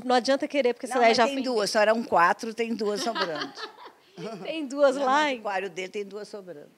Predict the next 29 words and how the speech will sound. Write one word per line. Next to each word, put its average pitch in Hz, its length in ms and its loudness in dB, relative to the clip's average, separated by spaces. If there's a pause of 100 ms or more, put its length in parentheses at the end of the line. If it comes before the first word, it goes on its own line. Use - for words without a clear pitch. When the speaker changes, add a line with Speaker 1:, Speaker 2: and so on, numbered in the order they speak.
(140)
Speaker 1:
Muito 254 240 -12
legal. 208 380 -2
Quando 294 200 2
eu 330 80 0
vim 302 160 0
aqui, 302 160 -2
você 302 260 -2
me 311 100 0
falou 285 260 2
também 262 340 -2
da 262 120 2
lareira 262 420 4
que - 80 -4
atendia 254 480 -2
os 220 140 -4
dois 240 320 2
ambientes, 254 480 0
Speaker 2:
É. - 20 -18
Speaker 1:
que 311 60 0
achou 247 220 0 (200)
isso - 180 -14
Speaker 2:
Eu 240 40 -18
Speaker 1:
bacana. 277 180 -10
Speaker 2:
fiz 240 160 -10
a 247 60 -2
lareira 208 420 0
bem, 214 560 -12
bem 220 300 -12
vazadinha 202 920 -8